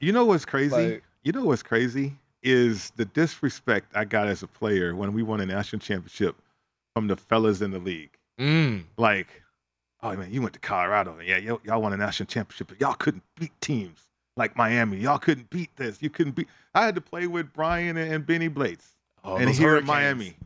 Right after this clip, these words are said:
Speaker 2: The
Speaker 1: right?
Speaker 2: Hurricanes, they be talking.
Speaker 1: Yeah, I had to hear all that. I had to hear all
Speaker 2: <laughs>
Speaker 1: the stuff from,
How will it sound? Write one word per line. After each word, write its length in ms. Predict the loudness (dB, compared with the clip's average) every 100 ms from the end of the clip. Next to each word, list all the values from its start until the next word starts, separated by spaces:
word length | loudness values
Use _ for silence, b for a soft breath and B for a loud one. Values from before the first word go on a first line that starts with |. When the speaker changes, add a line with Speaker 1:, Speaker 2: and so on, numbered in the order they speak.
| -16
Speaker 2:
The 60 | -8
Speaker 1:
right? 80 | 2
Speaker 2:
Hurricanes, 420 | 4 4 0 -4
they 80 | -4
be 80 | -2
talking. 400 | 2 2 0 -2
Speaker 1:
Yeah, 440 | 2 4 6 4 2
I 100 | 2
had 160 | 4 2
to 60 | 4
hear 120 | 4
all 160 | 4
that. 120 | 6 6
I 60 |
had 140 | 6 4
to 80 | 4
hear 160 | 4
all 140 | 4 2
Speaker 2:
<laughs> 20 |
Speaker 1:
the 80 | -2
stuff 300 | -4 -4 -2
from, 320 | -2 0 -2